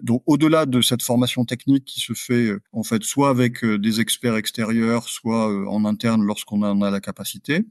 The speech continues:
on a bien sûr une formation dédiée aux managers et on a une formation particulière auprès des managers pour gérer des personnes en situation de handicap qui, encore une fois, ont en fait des manières de travailler qui peuvent être particulières. On peut travailler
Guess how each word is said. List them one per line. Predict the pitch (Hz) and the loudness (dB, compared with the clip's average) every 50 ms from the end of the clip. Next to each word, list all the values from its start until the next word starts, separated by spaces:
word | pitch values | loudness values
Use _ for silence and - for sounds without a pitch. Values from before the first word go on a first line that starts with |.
| _ _ - | _ _ 0
on | 120 113 117 | 4 6 6
a | 131 131 | 6 6
bien | 127 127 131 | 6 6 6
sûr | 131 139 127 143 135 | 4 4 4 4 4
une | 123 120 | 4 4
formation | 120 - 117 117 120 117 - - 123 | 4 2 2 2 2 2 2 2 2
dédiée | 117 117 117 113 117 120 | 2 2 2 2 2 2
aux | 110 104 | 2 4
managers | 104 117 117 113 110 104 107 117 127 147 175 165 - _ _ | 4 4 4 2 2 0 0 -2 -2 -2 -2 -4 -6 _ _
et | 120 113 | -2 2
on | 117 120 | 2 4
a | 120 | 4
une | 120 117 | 4 2
formation | - 123 113 120 117 - 127 127 | 2 2 2 2 2 0 -2 -2
particulière | 127 - 147 - - - 135 - 147 143 139 143 143 143 135 131 - | -2 -2 -4 -4 -6 -8 -8 -6 -2 0 2 2 4 4 2 2 0
auprès | 139 143 131 - 139 131 | -2 -6 -4 -2 -2 0
des | 120 | 2
managers | 117 117 113 110 113 104 - 135 147 165 160 - _ | 4 4 4 2 2 0 2 2 2 2 0 -2 _
pour | - 147 135 | -6 -4 -2
gérer | 131 - 127 127 120 131 147 | 0 2 2 2 2 2 2
des | 135 131 | 2 2
personnes | 120 120 117 - - 139 127 | 0 -2 -4 -2 0 2 2
en | 120 | 2
situation | - - 123 - - 120 | 0 -4 -8 -4 -2 0
de | 113 | 2
handicap | 110 104 101 101 95 - 131 143 135 - _ _ | 2 2 0 0 0 0 0 0 0 -2 _ _
qui, | - - 131 | -2 0 2
encore | 120 127 127 131 | 2 2 2 2
une | 110 113 120 | 2 2 2
fois, | 113 - 139 139 147 160 180 - - - - - _ _ _ | 2 0 2 2 2 2 0 -2 -6 -14 -20 -20 _ _ _
ont | - 156 160 160 160 - - - | 2 4 4 4 2 0 -2 -4
en | 120 117 | -6 -6
fait | - - 127 117 | -2 -2 -2 0
des | 117 117 | 2 4
manières | 107 131 147 156 160 151 | 4 6 6 4 4 4
de | 139 | 4
travailler | 135 127 - 127 113 123 127 139 147 147 | 2 0 -2 -2 0 2 2 2 2 0
qui | - - 120 | -2 -8 -8
peuvent | - 117 110 123 | -6 -2 0 0
être | 127 127 - - - - - - | 0 0 -2 -6 -12 -14 -8 -6
particulières. | 123 117 - - 123 - - 104 101 110 127 165 160 - _ _ _ | -6 -6 -6 -8 -10 -8 -6 -4 -2 -2 -2 -4 -6 -10 _ _ _
On | - 113 104 | -2 0 0
peut | 107 135 139 156 151 | 2 4 4 4 4
travailler | - - 131 117 117 113 113 127 139 143 | 2 0 0 2 4 4 4 4 4 4